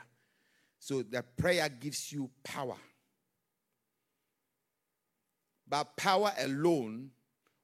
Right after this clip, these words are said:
without exousia will lead to you not easily being dispossessed by Satan.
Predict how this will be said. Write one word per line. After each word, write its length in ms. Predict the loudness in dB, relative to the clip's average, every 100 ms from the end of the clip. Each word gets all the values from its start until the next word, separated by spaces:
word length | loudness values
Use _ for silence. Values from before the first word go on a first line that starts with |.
| -10
without 800 | -6 -2 2 2 2 -2 -8 -14 -16 _ _ _ _
exousia 880 | -4 -4 -6 -6 -6 -6 -6 -8 -12 -18 _ _ _ _ _ _ -10
will 440 | -6 -6 -6 -12 _ _ _ _ _ _ -18
lead 280 | -10 -8 -8 _
to 120 | -14
you 440 | -10 -6 -4 -6 -10 _ _ _ _ -12
not 440 | -6 -4 -4 -8 -16 -18 _ _ _ _ _ _ _ _
easily 360 | -2 -2 -2 -6
being 480 | -4 -4 -4 -6 -10
dispossessed 640 | -10 -12 -10 -8 -8 -8
by 200 | -8 -10
Satan. 400 | -10 -14 -14 -16